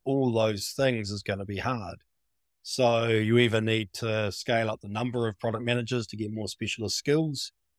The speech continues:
or you need to maybe upskill your current product manager in those other areas, or swap them out as you switch from focusing on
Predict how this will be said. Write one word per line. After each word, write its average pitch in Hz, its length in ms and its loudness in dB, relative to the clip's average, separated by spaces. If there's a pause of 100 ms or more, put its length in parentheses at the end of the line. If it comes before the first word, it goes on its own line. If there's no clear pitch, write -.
(140)
or 120 340 8
you 117 200 2
need 107 300 -2
to 110 100 -6
maybe 110 680 -4 (240)
upskill 135 480 4
your 120 100 4
current 135 300 6
product 135 240 -2
manager 131 300 -4
in 127 80 0
those 127 180 2
other 131 220 0
areas, 151 560 0 (320)
or 127 460 10 (320)
swap - 340 2
them 120 160 2
out 147 220 6 (200)
as 107 200 -8
you 113 100 -4
switch - 400 0 (100)
from 117 360 0
focusing 117 560 2
on 107 340 -6